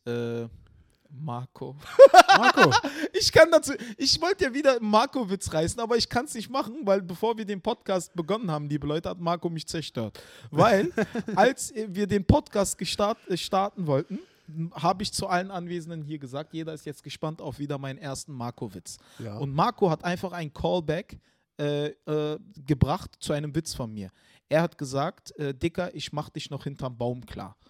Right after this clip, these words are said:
Speaker 2: <laughs>
Speaker 1: Und jeder, der dieses Programm von mir kennt, wird jetzt denken, Marco hat zerstört, Osan ist außen vor, er kann nichts mehr machen. Und genau so sieht's auch aus. Er hat mich bloßgestellt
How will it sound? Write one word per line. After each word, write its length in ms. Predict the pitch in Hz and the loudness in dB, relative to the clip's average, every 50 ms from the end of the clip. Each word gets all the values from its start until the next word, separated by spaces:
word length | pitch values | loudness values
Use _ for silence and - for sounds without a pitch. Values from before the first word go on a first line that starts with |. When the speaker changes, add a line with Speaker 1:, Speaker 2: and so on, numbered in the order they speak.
| _ _ - | _ _ -10
Speaker 2:
<laughs> 420 | - 113 - - 151 - - 160 - | -8 -4 0 0 0 0 0 -4 0
Speaker 1:
Und 340 | 175 165 160 165 165 160 160 | 4 4 6 4 4 0 -2
jeder, 400 | 151 151 175 202 233 220 226 214 | 0 2 2 2 2 0 -4 -2
der 200 | 170 185 175 170 | 0 0 0 -2
dieses 500 | 160 165 156 165 180 175 160 165 156 - | -2 -6 -8 -6 -6 -6 -6 -6 -8 -8
Programm 460 | - - 175 151 139 143 165 170 160 | -6 -4 -4 -4 -2 -2 -4 -4 -4
von 180 | - 160 147 | -6 -6 -6
mir 120 | 147 143 135 | -6 -8 -6
kennt, 380 | - - 165 180 180 156 143 127 | -2 -2 -2 -2 -4 -10 -8 -4
wird 200 | 135 160 160 - 143 | -4 -4 -4 -4 -8
jetzt 260 | 135 - - - - | -8 -8 -8 -4 -4
denken, 360 | 143 143 147 - - 151 139 127 | -2 -2 -4 -6 -10 -10 -8 -4
Marco 340 | 127 131 139 - - 135 127 | -4 -4 -4 -4 -6 -6 -6
hat 140 | 127 - | -6 -10
zerstört, 640 | - - 127 117 - - - 151 139 143 147 - - _ _ _ _ _ _ _ _ - | -10 -12 -12 -12 -10 -4 -2 0 0 0 0 -4 -10 _ _ _ _ _ _ _ _ -6
Osan 420 | 139 135 135 - - 143 135 139 | -4 -4 -2 -2 -4 -8 -8 -8
ist 220 | 139 120 - - - | -10 -12 -12 -8 -6
außen 320 | 139 123 120 - - 113 | -6 -6 -6 -8 -12 -14
vor, 380 | - - 139 131 131 131 135 131 _ _ _ _ _ _ _ | -10 -6 -4 -2 -2 -2 -2 -4 _ _ _ _ _ _ _
er 100 | - 123 | -10 -10
kann 280 | - - 127 127 123 120 | -10 -8 -8 -8 -8 -8
nichts 260 | 123 120 - - - | -10 -10 -10 -12 -10
mehr 120 | 117 107 101 | -8 -8 -8
machen. 280 | 98 90 90 - - - _ _ _ _ _ _ _ _ _ _ - _ | -8 -12 -14 -16 -20 -20 _ _ _ _ _ _ _ _ _ _ -20 _
Und 220 | - 143 131 123 - | -10 -10 -10 -8 -6
genau 180 | 139 127 127 | -6 -4 -4
so 140 | 127 117 131 | -4 -6 -8
sieht's 240 | 117 117 120 - - | -10 -10 -12 -10 -10
auch 140 | 120 120 135 | -12 -8 -4
aus. 360 | 170 202 233 226 - - - _ _ _ _ _ _ _ _ _ _ _ _ | -2 -2 -2 -4 -8 -14 -18 _ _ _ _ _ _ _ _ _ _ _ _
Er 100 | - 143 | -6 -4
hat 160 | 127 143 - - | -4 -4 -6 -6
mich 160 | 139 - - | -14 -8 -4
bloßgestellt 800 | 147 160 170 - - - 160 - - 165 160 170 - - - | -2 -2 -2 -2 -6 -10 -10 -6 -4 -4 -4 -4 -8 -14 -20